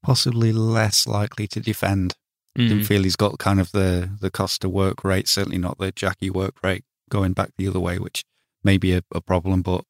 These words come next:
Speaker 1: um,
Speaker 2: No
Speaker 1: only for
Speaker 2: one's,
Speaker 1: so
Speaker 2: no one's,
Speaker 1: long.
Speaker 2: no one's got Jackie's work rate.
Speaker 1: No, he, he can at least aspire to, uh, to defending as much as Helder Costa, and I think, um, he'll have to if he wants to stay in the team. It'll become just that, that's,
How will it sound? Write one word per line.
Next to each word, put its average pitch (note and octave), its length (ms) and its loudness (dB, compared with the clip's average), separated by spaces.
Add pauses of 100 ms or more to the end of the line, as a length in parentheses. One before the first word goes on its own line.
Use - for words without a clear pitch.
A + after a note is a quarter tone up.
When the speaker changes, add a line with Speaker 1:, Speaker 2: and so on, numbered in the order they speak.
(140)
Speaker 1:
um, F2+ 520 0 (140)
Speaker 2:
No A#2+ 80 4
Speaker 1:
only D#3 60 6
for C3 80 4
Speaker 2:
one's, A#2+ 120 2
Speaker 1:
so A2+ 120 4
Speaker 2:
no G#2+ 80 4
one's, B2 180 4
Speaker 1:
long. - 180 -8
Speaker 2:
no F3+ 160 2
one's A#2+ 120 2
got G#2 140 -8
Jackie's G#2 360 -6
work F#2+ 280 -10
rate. G#2 120 -12 (140)
Speaker 1:
No, F#2+ 380 0
he, - 460 -8
he B2+ 140 2
can C3+ 140 6
at C3 100 6
least C3+ 260 2
aspire F#2+ 420 2
to, F2 340 -2
uh, F2+ 240 -2
to - 100 -6
defending F#2 460 0
as F2 120 -2
much - 240 -2
as F2+ 140 -2
Helder F2+ 240 0
Costa, - 360 -4
and F2+ 100 0
I F2 60 0
think, - 360 -2
um, F2+ 160 0
he'll G2 180 2
have G#2 180 -2
to F2 140 0
if F2 100 -4
he F#2+ 40 -2
wants E2+ 220 -2
to - 60 -2
stay G2 180 -2
in D#2+ 60 -6
the E2 100 -8
team. E2 240 -6
It'll - 140 -8
become - 260 -6
just - 240 -14
that, - 120 -8 (280)
that's, - 280 -4